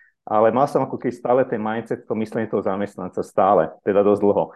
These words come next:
U mňa osobne to, to preklopenie, preklopenie toho mindsetu z, zo, z pozície zamestnanca na pozíciu podnikateľa, u mňa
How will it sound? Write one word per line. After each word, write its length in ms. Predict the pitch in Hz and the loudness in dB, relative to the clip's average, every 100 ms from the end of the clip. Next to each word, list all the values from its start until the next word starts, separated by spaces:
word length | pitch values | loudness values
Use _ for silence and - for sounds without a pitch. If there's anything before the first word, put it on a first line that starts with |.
| - _ - | -20 _ -2
U 100 | 127 | 0
mňa 300 | 135 143 104 | 2 2 2
osobne 640 | 104 123 117 131 139 131 | 2 -2 -2 -4 -4 -6
to, 160 | - 110 | -6 -4
to 140 | - | -4
preklopenie, 880 | - 131 135 131 - 110 117 120 117 | -4 -4 -4 -6 -4 -6 -6 -8 -6
preklopenie 720 | 117 117 131 120 127 117 110 | -6 -4 -6 -6 -6 -6 -8
toho 160 | 113 107 | -6 -4
mindsetu 720 | 107 110 - 117 117 113 110 - | -4 -6 -6 -6 -4 -4 -4 -6
z, 240 | 113 95 | -4 -2
zo, 80 | 107 | -2
z 120 | - - | -4 -4
pozície 400 | 117 113 110 92 | -2 -2 -4 -4
zamestnanca 720 | 101 107 107 117 113 113 117 | -2 -2 -6 -6 -6 -4 -4
na 160 | 101 | -4
pozíciu 480 | - 107 113 - 101 | -4 -4 -4 -6 -6
podnikateľa, 1040 | - 98 107 104 107 - 110 117 113 - - | -2 -2 -2 -2 -2 0 2 0 -2 -12 -6
u 80 | |
mňa 160 | 123 | -2